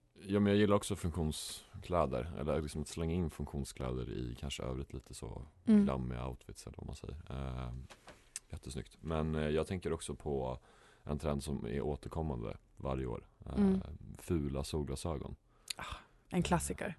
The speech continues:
Speaker 1: Eh, en klassiker. Och normalt sett, jag, jag siktar alltid på att ha ett par, eh, nya eller liksom byta par varje sommar.
Speaker 2: Mm.
Speaker 1: Eh, och kanske köpa något par för, alltså väldigt billigt så. Eh, och i år så kör jag på ett par som är liksom lite extra fula.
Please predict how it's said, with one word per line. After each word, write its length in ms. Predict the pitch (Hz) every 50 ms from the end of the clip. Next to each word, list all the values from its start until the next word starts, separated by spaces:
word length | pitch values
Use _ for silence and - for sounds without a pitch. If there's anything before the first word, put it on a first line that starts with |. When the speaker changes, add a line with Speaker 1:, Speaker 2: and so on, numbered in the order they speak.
| -
Speaker 1:
Eh, 80 | - 73
en 60 | 71
klassiker. 480 | - 73 71 - - 69 - - 50 - - -
Och 160 | - 82 82
normalt 360 | 87 87 90 98 107 101 -
sett, 140 | - 76 67
jag, 400 | 82 95 107 107 101 98 87 - 80
jag 400 | 90 87 85 85 78 76 76 76
siktar 300 | - 78 73 - - 65
alltid 260 | 67 69 - - 69
på 60 | 67
att 80 | 65 -
ha 200 | - 67 58 -
ett 180 | - - - -
par, 360 | - 65 64 64 64 62 - - - _ -
eh, 100 | - 64 62 64 - - - - - -
nya 500 | - 69 78 76 73 71 71 67 65 57
eller 220 | - - 62 62
liksom 280 | 55 - - - - - - _ _ _ _ _ _ _ _ _ _ _ _ _ _ _ _ _ -
byta 420 | 73 78 78 67 - - - 76
par 320 | - 78 67 58 50 - -
varje 180 | 65 64 64 64
sommar. 340 | - - 55 52 50 - - _ -
Speaker 2:
Mm. 200 | - 208 208 208 208 -
Speaker 1:
Eh, 60 | - -
och 160 | - 73 -
kanske 220 | - 69 65 60
köpa 260 | - - 65 - -
något 140 | 62 58 60
par 140 | - 65 55
för, 240 | - - 50 55 62 60 - -
alltså 140 | 73 -
väldigt 220 | 71 71 67 67 65
billigt 340 | 76 82 69 73 78 73 -
så. 160 | - 53 - _ - - - - - - - - - -
Eh, 380 | 73 73 73 71 67 67 65
och 220 | 62 - 80 82 82
i 20 |
år 200 | 92 95 101 101
så 140 | 92 - 82
kör 200 | 76 82 76 73
jag 80 | 71 - _ _ -
på 200 | - 76 69 -
ett 200 | 71 69 - - _ -
par 280 | - 73 67 65 62
som 340 | 64 - - 69 65 62 64
är 120 | 65 64
liksom 280 | 60 60 - - 64 64
lite 160 | 64 64 -
extra 320 | - 82 - - - 90 87
fula. 280 | - - - - -